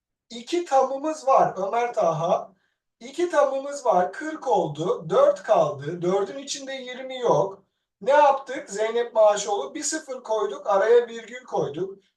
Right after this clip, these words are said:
Kırkın içinde iki kere var. İki kere yirmi kırk. Sonucumuz ne oldu? İki virgül iki. Ya da hocam biz bunu testte ne yapacağız?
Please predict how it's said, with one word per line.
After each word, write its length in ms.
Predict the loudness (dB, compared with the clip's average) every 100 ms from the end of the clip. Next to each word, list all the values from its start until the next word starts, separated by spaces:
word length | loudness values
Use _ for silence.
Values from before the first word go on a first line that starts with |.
| _
Kırkın 420 | -6 -6 -6 -8
içinde 520 | -8 -10 -10 -8 -8
iki 160 | -10 -8
kere 280 | -4 0 6
var. 240 | 6 4
İki 160 | -4 -10
kere 220 | -8 -6
yirmi 320 | -2 -4 -4
kırk. 340 | -4 -2 -4 _ _ _
Sonucumuz 680 | -10 -8 -8 -12 -10 -8 -2
ne 60 |
oldu? 640 | 2 2 4 4 4 0 _ _ _ -10
İki 380 | -8 -6 -8 -8
virgül 380 | -10 -10 -10
iki. 380 | -10 -6 -8 -8 _ _ _ _
Ya 260 | 6 8 10
da 360 | 8 4 -6 _ _ _ _ _ _ _ _ _ -4
hocam 540 | 2 4 4 0 -10 _ _ _ -8
biz 280 | -8 -6
bunu 200 | -2 -2
testte 480 | 0 -2 -4 0 2
ne 40 | 6
yapacağız? 600 | 6 6 4 4 2